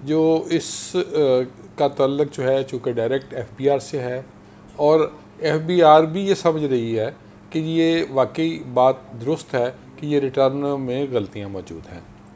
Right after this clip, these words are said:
तो ऐसी सूरत में मैं समझता हूँ कि ये जो तीस त-, सितंबर आखिरी तारीख है, इसके लिए इसको, एफ़बीआर को इसको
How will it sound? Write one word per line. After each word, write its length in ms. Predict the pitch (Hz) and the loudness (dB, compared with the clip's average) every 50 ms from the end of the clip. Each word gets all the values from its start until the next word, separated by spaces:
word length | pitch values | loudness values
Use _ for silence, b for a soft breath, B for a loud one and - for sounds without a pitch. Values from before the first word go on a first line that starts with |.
| - - - - - - - - - - - - - - - - - - - | -20 -20 -20 -20 -20 -20 -20 -20 -20 -20 -20 -20 -20 -20 -20 -20 -20 -2 2
तो 280 | 196 190 196 - - - - - - - - - - - - | 4 4 4 4 0 -4 -12 -18 -20 -20 -20 -20 -10 -4 -2
ऐसी 240 | 170 - - - 226 | -2 -2 -2 -4 -6
सूरत 380 | - - - 190 180 170 160 - - | -6 -4 -2 0 0 0 0 -2 -4
में 240 | 151 143 147 151 156 | -4 -2 -2 -2 -2
मैं 120 | 156 151 | -4 -6
समझता 400 | 143 - 151 147 143 143 143 - | -8 -8 -8 -6 -8 -6 -4 -4
हूँ 340 | 135 120 120 110 110 127 156 B B B B B B - - | -4 -2 -4 -6 -8 -8 -10 B B B B B B -14 -10
कि 80 | - 156 | -6 -6
ये 240 | 151 156 156 160 151 | -2 0 0 0 0
जो 200 | 151 156 156 156 151 - - - - - | 0 0 -2 -2 -4 -8 -18 -16 -10 -8
तीस 460 | 160 165 185 180 180 - - - - | -4 -4 -4 -4 -4 -6 -8 -4 -2
त-, 80 | 151 | -2
सितंबर 600 | - - - - - - - 120 123 123 135 139 139 | -2 -4 -6 -14 -4 -2 -2 -2 0 -2 -2 0 2
आखिरी 360 | 127 120 120 117 - 147 143 | 2 2 2 2 -2 -8 -8
तारीख 380 | 139 - 113 101 101 98 87 101 | -8 -8 -8 -8 -8 -10 -10 -8
है, 240 | 107 113 123 151 B B B B B B B - | -6 -6 -6 -8 B B B B B B B -12
इसके 320 | 160 - - - - 190 175 | -12 -12 -12 -6 -4 -4 -4
लिए 640 | 165 170 160 156 147 147 139 135 139 143 147 160 B B B B B B B - - - - - - - | -4 -4 -8 -8 -6 -2 0 4 4 4 4 2 B B B B B B B -20 -20 -20 -20 -16 -12 -10
इसको, 460 | 143 - - - - 156 151 151 151 | -8 -8 -10 -6 -2 0 0 2 2
एफ़बीआर 580 | - 131 120 117 139 156 156 147 135 123 110 113 | 0 -2 -4 -4 -4 0 2 4 4 4 4 2
को 280 | 110 - 135 135 139 - - | -2 -4 -4 -4 -2 -4 -6
इसको 600 | 131 - - - 131 127 127 131 131 139 143 143 | -8 -10 -8 -6 -4 -4 -2 -2 -2 -4 -6 -8